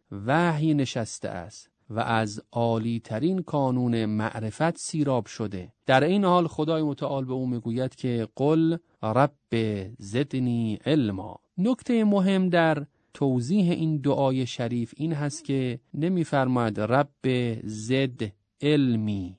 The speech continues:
خدایا علم من را افزایش بده.» می‌فرماید: «رب زدنی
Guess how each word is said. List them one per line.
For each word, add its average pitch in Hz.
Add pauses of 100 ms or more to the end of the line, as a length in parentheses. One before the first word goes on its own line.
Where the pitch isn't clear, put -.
(140)
خدایا 127
علم 139
من 127
را 117
افزایش 101
بده.» 101 (260)
می‌فرماید: 127
«رب 123
زدنی 156